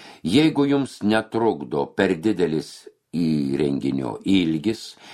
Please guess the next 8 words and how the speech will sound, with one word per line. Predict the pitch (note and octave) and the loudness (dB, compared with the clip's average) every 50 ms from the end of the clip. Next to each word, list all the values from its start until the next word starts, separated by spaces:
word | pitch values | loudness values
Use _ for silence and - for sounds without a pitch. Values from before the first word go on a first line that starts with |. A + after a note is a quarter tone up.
| - - | -10 -2
jeigu | F2+ G#2+ C#3 C#3+ G#3+ C3 C3 | 2 4 4 4 4 2 0
nereikia | B2 A#2 A2 A#2 B2+ C3 A2 - A2+ | 0 0 0 0 0 -2 -4 -2 -2
įrenginio | F#2+ - - G#2+ A2 G#2 F#2 F#2 F2 F2+ E2 D2+ E2 E2+ E2 D#2 D2+ - | -2 -2 0 2 2 2 2 2 0 0 -2 -2 -2 0 0 -2 -2 -4
su | - - - G2 F#2 F#2 - - | -6 -6 -2 0 0 0 0 -2
integruota | G#2 G2 - - F2+ E2+ - E2 F2 F#2+ F#2 F2 - - D#2+ D2 C#2 B1+ A1+ - _ _ _ _ _ _ _ - | -2 -2 0 0 -2 -2 0 0 0 0 0 -2 -2 -2 -2 -2 -2 -2 -4 -10 _ _ _ _ _ _ _ -4
užrašine | - E2+ D#2+ E2 D#2 D2 D#2 C#2 - - - D#2+ D2 C#2+ C2+ D2 D#2+ F2+ G#2+ - - - - - - - | -4 -2 0 0 -2 0 -2 -4 -6 -8 -6 -4 -2 -2 0 0 -2 -2 -4 -6 -16 -20 -20 -10 -2 0
ir | A2 A2+ G#2+ - | 2 2 2 2
kitomis | - G2 - G#2 F#2+ G2 A2 A#2 G#2+ - - - - | -2 -2 0 0 0 0 0 -2 -4 -6 -10 -18 -20